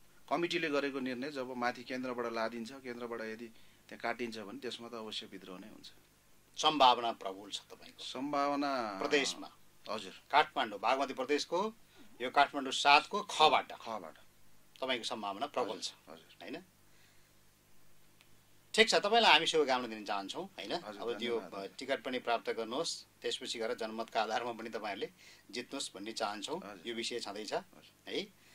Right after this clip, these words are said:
Speaker 2: अब तपाईँले यदि पाउनुभयो भने टिकट,
Speaker 1: हजुर।
Speaker 2: पार्टीले दियो भने, तपाईँभन्दा सिनियर आएन, तपाईँको चिट्टा पऱ्यो, तपाईँले ले-, पाउनुभयो भनेदेखि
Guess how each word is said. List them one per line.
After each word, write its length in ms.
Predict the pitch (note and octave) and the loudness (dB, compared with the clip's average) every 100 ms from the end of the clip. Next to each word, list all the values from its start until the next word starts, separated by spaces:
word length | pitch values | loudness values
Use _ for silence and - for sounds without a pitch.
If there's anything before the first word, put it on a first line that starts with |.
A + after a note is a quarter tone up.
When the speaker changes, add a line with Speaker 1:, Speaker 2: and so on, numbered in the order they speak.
| - - - G3+ | -20 -20 -2 6
Speaker 2:
अब 220 | A#3+ B3 | 6 8
तपाईँले 840 | A#3+ B3 C4 C4 B3+ C4 C4 - F#3 | 6 8 6 6 4 4 2 0 0
यदि 180 | G#3 A#3 | 0 4
पाउनुभयो 640 | D#3 C#3 F3 E3 A#2+ C3+ | 6 6 4 0 0 -2
भने 240 | G#2 A#2+ | -2 -6
टिकट, 340 | A#2 G#2 - E2+ - - | -6 -10 -12 -12 -12 -14
Speaker 1:
हजुर। 120 | F#2 | 0
Speaker 2:
पार्टीले 280 | C3+ C#3 C3 | 0 2 -2
दियो 280 | C3 C#3 | 0 2
भने, 480 | A#2 A2+ C3 C3 C3 - - - | 2 0 0 0 -4 -12 -20 -12
तपाईँभन्दा 360 | A#2 B2+ B2 B2 | -4 -4 -2 -2
सिनियर 280 | - B2+ A#2+ | -2 -2 -2
आएन, 480 | A2+ A#2+ B2 B2+ | 2 2 2 0
तपाईँको 460 | A#2 A2+ A#2+ A#2 A#2 - - - _ | -6 -6 -4 -4 -6 -10 -20 -20 _
चिट्टा 240 | C#3 D3 C3+ | 0 4 6
पऱ्यो, 280 | B2+ B2 B2 | 6 0 0
तपाईँले 380 | A#2 A#2 A#2+ | -4 -2 -2
ले-, 180 | A#2 A#2+ | -2 -4
पाउनुभयो 540 | A#2 C3 C#3 B2+ A2+ A#2 | 0 0 0 -2 -2 -2
भनेदेखि 600 | F#2+ G2+ A#2+ D#3 E3 | -6 -8 -2 -2 -2